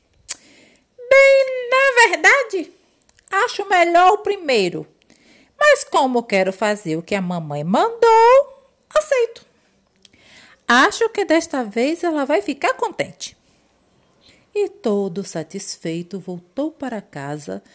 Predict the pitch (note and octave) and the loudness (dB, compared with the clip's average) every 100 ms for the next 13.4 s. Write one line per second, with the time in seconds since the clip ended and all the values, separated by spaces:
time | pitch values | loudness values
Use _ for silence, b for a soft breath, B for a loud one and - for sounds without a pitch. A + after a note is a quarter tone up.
0 | b b - A4+ A4 C4+ B3 B3 C#4 F3+ | b b -4 0 0 0 -2 -2 -4 -6
1 | E3+ F3 A3+ E4 G3 - C#3+ C#3 - - | -8 -6 -6 -6 -8 -10 -10 -10 -8 -10
2 | _ _ b b b b _ F3 D#3 C#3+ | _ _ b b b b _ -8 -8 -10
3 | C3+ D3 F3 A3 A#3+ F3 D3+ D3+ C#3+ B2 | -12 -10 -6 -4 -4 -6 -8 -10 -12 -12
4 | A#3 C#4 C#4 G3 - E3 E3+ D3+ - D#4 | -10 -8 -8 -10 -8 -8 -8 -12 -12 -14
5 | D#4+ A3 - - - F3+ F#3 G#3+ G#3+ b | -8 -8 -6 -10 -10 -10 -8 -8 -10 b
6 | b b b b _ G#4 A4+ A4 G#4 G#4 | b b b b _ -2 0 2 -2 -4
7 | F4 - D4 B3+ A#3+ A3 A3 A3 F#3+ F#3 | -8 -4 -2 0 -2 -4 -8 -8 -8 -10
8 | E3 E3 E3 D#3 D#3 - F#3+ F#3 E3+ D#3+ | -10 -10 -8 -10 -12 -12 -12 -10 -10 -8
9 | E3+ F#3+ E3+ - _ _ D4 G4+ F#4 D#4+ | -8 -10 -12 -16 _ _ -4 -4 -4 -4
10 | D4+ D4 C4 A3+ F3+ F#3+ A3+ C4 A3+ A#3+ | -6 -6 -8 -8 -8 -10 -8 -6 -4 -6
11 | G#3 F#3 F3+ G3+ F3 - F3 D3 A#3+ C4 | -4 -8 -8 -8 -10 -10 -10 -8 -8 -8
12 | G#3 G#3 E4+ B3 F#3 F#3 A#3 D4 B3+ - | -8 -8 -8 -10 -10 -8 -8 -8 -12 -14
13 | - - - - | -18 -20 -20 -20